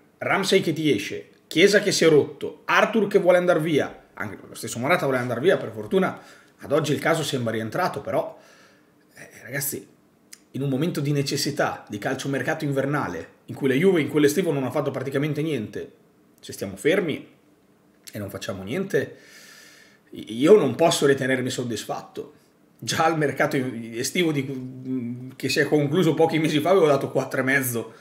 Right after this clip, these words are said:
dicendo che non avevamo nessuno in grado di poter far gol. Non ci sono andato tanto lontano, eh, <laughs> diciamo da lì. Quindi ad oggi vi dico, sì, serve qualcosa. Io prenderei un centravanti e tratterrei Arthur.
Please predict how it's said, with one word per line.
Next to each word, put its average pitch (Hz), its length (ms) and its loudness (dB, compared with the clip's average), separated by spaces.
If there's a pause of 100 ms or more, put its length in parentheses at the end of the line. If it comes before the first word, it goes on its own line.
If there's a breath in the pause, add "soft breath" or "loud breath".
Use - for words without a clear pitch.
(440 loud breath)
dicendo 147 420 2
che 160 540 2 (440)
non 147 200 -2
avevamo 147 340 2
nessuno 170 320 2
in 151 80 -2
grado 165 220 4
di 147 80 2
poter 139 280 0
far 120 180 -2
gol. 139 280 2 (560 loud breath)
Non 240 200 2
ci 233 120 -2
sono 190 220 2
andato 156 320 2
tanto 131 320 -2
lontano, 120 600 -4
eh, 160 180 -4
<laughs> - 40 -8
diciamo 131 480 -4
da 120 100 -4
lì. 127 160 -8 (340 loud breath)
Quindi 208 500 2 (260)
ad 147 160 -4
oggi 175 220 6
vi 135 120 2
dico, 151 280 -4
sì, 151 220 -2
serve 131 360 -2
qualcosa. 117 720 -2
Io 190 480 4
prenderei 135 720 2
un 131 140 -4
centravanti 147 680 -4
e 131 100 -6
tratterrei 123 480 -4
Arthur. 113 520 -6